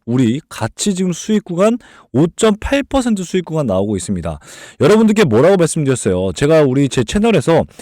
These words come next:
다시 한번 오천팔백 원, 오만 팔천 원 쓸어 담으셨죠? 라고 말씀드렸고, 그 다음에 여러분들 헤드앤숄더 제발 얘기 좀 하지 말아라. 헤드앤숄더, 헤드앤숄더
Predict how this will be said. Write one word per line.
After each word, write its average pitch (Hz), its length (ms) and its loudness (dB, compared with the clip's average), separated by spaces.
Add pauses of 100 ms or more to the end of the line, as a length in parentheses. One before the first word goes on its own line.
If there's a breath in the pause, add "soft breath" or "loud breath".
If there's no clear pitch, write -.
(240 loud breath)
다시 170 360 0
한번 233 240 4
오천팔백 190 600 2
원, 165 140 4
오만 175 240 4
팔천 196 260 0
원 139 160 0
쓸어 214 240 0
담으셨죠? 120 640 0
라고 101 140 0
말씀드렸고, 110 800 0 (300 loud breath)
그 147 100 -2
다음에 190 500 2 (260)
여러분들 143 280 4
헤드앤숄더 254 880 4
제발 123 400 0
얘기 95 280 0
좀 131 160 -4
하지 135 160 -4
말아라. 117 420 -2
헤드앤숄더, 180 540 0
헤드앤숄더 165 680 0